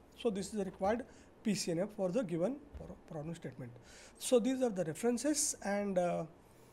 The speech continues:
I hope, uh, you have understood now, and you will be able to solve, or you will be able to convert the given formulas into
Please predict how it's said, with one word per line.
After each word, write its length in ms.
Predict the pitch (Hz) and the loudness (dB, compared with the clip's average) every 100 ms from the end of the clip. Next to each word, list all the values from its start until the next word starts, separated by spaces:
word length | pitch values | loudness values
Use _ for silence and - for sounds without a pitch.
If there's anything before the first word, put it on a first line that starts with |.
| - - - - 185 | -20 -20 -20 -6 0
I 80 | |
hope, 380 | 190 254 320 - | 6 6 6 2
uh, 180 | 220 196 202 | 6 6 4
you 140 | 208 | 0
have 220 | 196 185 - | 2 0 -2
understood 600 | 180 214 - - 262 277 - - - | 0 0 -2 2 2 2 -6 -18 -8
now, 380 | 165 170 196 240 269 - - - | 0 4 4 4 -4 -16 -20 -6
and 280 | 185 190 220 | -2 -2 0
you 120 | 202 | 2
will 60 | 202 | 4
be 120 | 185 | 2
able 220 | 180 233 | 2 0
to 140 | 233 214 | 0 -6
solve, 420 | - 214 247 254 - - - | 2 4 4 2 -6 -20 -6
or 160 | - 185 | -2 0
you 100 | 214 | 2
will 100 | 208 | 2
be 140 | 190 185 | 2 0
able 180 | 214 | 0
to 80 | 226 | -2
convert 440 | - 165 185 233 196 | -6 -6 0 0 0
the 80 | |
given 320 | 196 190 214 202 | -2 -2 -2 0
formulas 680 | 190 185 202 214 220 - - - - - - - - - - - - | 0 0 4 4 2 -2 -14 -20 -20 -20 -20 -20 -20 -20 -20 -4 0
into 520 | 285 277 277 330 | 0 2 4 4